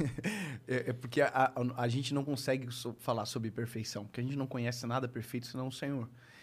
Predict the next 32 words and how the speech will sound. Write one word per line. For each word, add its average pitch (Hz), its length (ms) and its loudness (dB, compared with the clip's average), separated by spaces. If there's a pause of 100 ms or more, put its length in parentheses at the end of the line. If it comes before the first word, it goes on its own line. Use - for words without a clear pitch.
(140)
E 123 80 4
ainda 135 180 6
a 135 40 6
gente 139 220 2
conhece 139 380 2
pela 151 220 2
fé, 139 260 2
né? 120 160 0 (540)
Então, 127 260 4
cara, 117 340 6
em, 123 220 2
eu, 123 280 2
eu 120 420 4 (100)
anal-, 123 280 4 (180)
vendo 135 320 6
assim 123 240 0
de 113 100 0
uma 117 160 2
outra 120 200 2
perspectiva, 117 680 -4 (440)
eu 113 140 6
acho 135 200 8
que 113 300 2 (1900)
por 175 160 10
a 165 40 12
gente 170 240 2
não 170 140 4
saber 131 320 2
o 123 60 4
que 127 180 -4
de 123 180 -4
verdade, 127 460 2